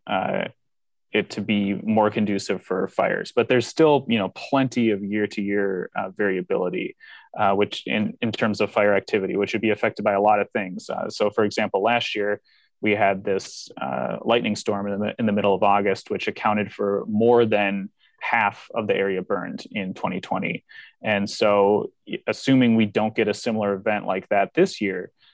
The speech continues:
then, you know, we can expect, uh, much less area burned in twenty twenty-one, even i-, under the same climate conditions.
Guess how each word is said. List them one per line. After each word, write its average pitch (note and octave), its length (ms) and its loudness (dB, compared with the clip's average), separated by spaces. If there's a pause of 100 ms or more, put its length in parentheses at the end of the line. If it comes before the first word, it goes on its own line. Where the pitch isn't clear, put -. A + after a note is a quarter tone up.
(160)
then, G2+ 520 0
you A2 80 -4
know, G#2 80 -2
we G2+ 140 -2
can - 100 -4
expect, - 720 -4 (180)
uh, G#2 380 -2 (100)
much A#2 300 0
less G#2+ 580 0 (160)
area A#2 260 4
burned G2 360 -4
in G2+ 100 -6
twenty G2+ 260 -4
twenty-one, G#2 920 0 (380)
even C3 280 4 (160)
i-, A#2 120 -2
under A2+ 280 2
the G#2 80 0
same G2+ 300 -6
climate G#2 400 -2
conditions. - 680 -6